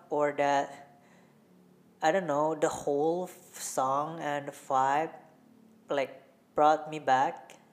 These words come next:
to twenty ten, like, my teenage era, and, like, you know, thinking about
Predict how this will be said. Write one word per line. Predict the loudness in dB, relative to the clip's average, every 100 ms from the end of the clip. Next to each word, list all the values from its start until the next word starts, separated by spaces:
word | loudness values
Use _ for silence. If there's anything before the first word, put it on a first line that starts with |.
| _
to | -10 -10 -10
twenty | -8 -8 -6
ten, | -4 -2 -2 -4 -10 -18 -20 -20 -20 _ _ _ _
like, | 0 2 2 0 -4 -6 -18 _ _ _ _ _ _
my | -2 0 0 -2 -6 -10 -12
teenage | -12 -8 -8 -10 -14 _ _ _ _ _ _ _ _ -10
era, | -2 2 4 4 2 -2
and, | -4 -2 -2 -4 -6 -10
like, | -8 -6 -6 -10 _ -20 _ _
you | -2
know, | 0 0 -2 -10 -10
thinking | -10 -10 -12
about | -2 2 2 0 -8